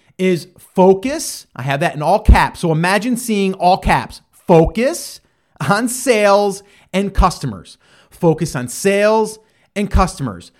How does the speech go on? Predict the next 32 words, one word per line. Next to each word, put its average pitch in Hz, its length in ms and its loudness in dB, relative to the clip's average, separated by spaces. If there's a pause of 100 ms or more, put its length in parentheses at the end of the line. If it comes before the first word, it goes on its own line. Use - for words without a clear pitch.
(100)
Your 131 140 -6
feedback 233 760 -2 (160)
plus 180 260 -4
reviews 202 580 -4 (180)
equals 180 320 -4
health 175 440 0
of 165 160 -6
your 170 160 -2
account. 156 560 0 (540)
What 120 80 -10
does 139 120 -6
that 185 180 -2
mean? 170 480 -4 (280)
Well, 160 460 0 (240)
sales, 240 800 2
you 143 140 -4
guys 175 280 0
know, 165 320 -2
is 165 140 -6
going 165 240 -2
to 175 380 -6
boost 156 440 -2
our 170 140 0
rankings 156 640 -4
and 165 140 -12
organically, 147 720 -8
and 170 100 -10
it's 180 100 -14
gonna 160 180 -8
put 180 200 -10
money 160 440 -4
in 170 320 -8